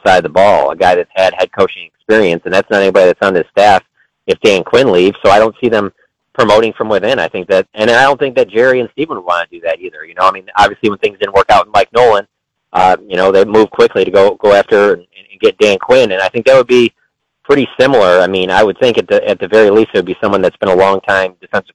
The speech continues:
coordi-, coordinator in this league just because of the way that the roster is set up. I just don't see them going some young up-and-coming defensive coordinator. Now, if you hired a new head coach or you're gonna hire one next year, then obviously you can, you know, change things up. But with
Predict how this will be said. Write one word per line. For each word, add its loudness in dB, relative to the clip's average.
coordi-, 2
coordinator 0
in 0
this -12
league 0
just -8
because -4
of -10
the -2
way 4
that -2
the -6
roster 0
is -10
set 2
up. 2
I 0
just -2
don't 0
see 2
them 2
going 0
some -2
young 0
up-and-coming -2
defensive -4
coordinator. 0
Now, 2
if -8
you -4
hired 2
a -8
new -4
head -4
coach -2
or 2
you're -4
gonna -2
hire 0
one -4
next -2
year, 0
then -4
obviously -6
you -12
can, -10
you 0
know, 2
change -4
things -2
up. 2
But -4
with -2